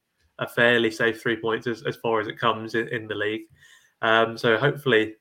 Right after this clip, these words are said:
that sort of stands them in good stead going into that Newcastle game. But yeah, it's, it's gonna be a really tricky one, and it has the potential to really set the tone for the season, doesn't it? I mean,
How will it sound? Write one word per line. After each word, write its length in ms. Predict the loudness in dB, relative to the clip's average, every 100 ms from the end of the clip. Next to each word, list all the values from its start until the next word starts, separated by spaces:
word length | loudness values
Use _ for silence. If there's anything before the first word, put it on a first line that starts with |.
| _
that 200 | -4 -4
sort 120 | -4
of 60 | -4
stands 240 | -2 -4 -4
them 100 | -6
in 80 |
good 160 | -4 -2
stead 260 | 0 -2 0
going 200 | -2 -2
into 180 | -6
that 160 | -6 -6
Newcastle 480 | -6 -6 -8 -8 -8
game. 240 | -8 -6
But 180 | -6 -6
yeah, 160 | -6 -6
it's, 260 | -6 -6 -4
it's 160 | -4
gonna 200 | -4 -4
be 120 | -2
a 80 | 0
really 220 | 2 0
tricky 300 | -2 -6 -4
one, 200 | -4 -2
and 120 | -4 -8
it 120 | -10 _ -20 -20 _
has 140 | -2 0
the 60 |
potential 380 | 0 0 0 -2
to 120 | 0
really 160 | 0 2
set 240 | 0 0
the 40 | 0
tone 280 | 0 0 0
for 80 |
the 100 | -6
season, 340 | 0 0 0 -2
doesn't 280 | -4 -2 -4
it? 100 | -4
I 60 |
mean, 300 | -4 -4 -4